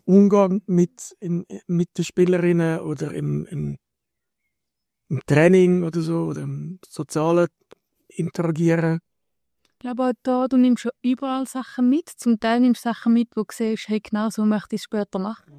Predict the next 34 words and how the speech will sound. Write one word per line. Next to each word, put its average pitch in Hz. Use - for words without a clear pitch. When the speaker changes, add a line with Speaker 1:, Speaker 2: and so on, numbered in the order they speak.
Speaker 1:
Mhm. 180
Speaker 2:
Oder 208
so 214
bin 233
ich. 285
Oder 196
die 208
eigene 202
Identität 202
schärft 240
sich 233
auch 233
noch 240
ein -
bisschen 240
mehr 240
mit 247
jeder 233
Erfahrung. 233
Ähm, 208
und 202
das 196
finde 202
ich -
übrigens 196
etwas -
ganz 214
Wichtiges -
als 220
Trainerin 226
oder 190
Trainer, 214
dass 208
man 190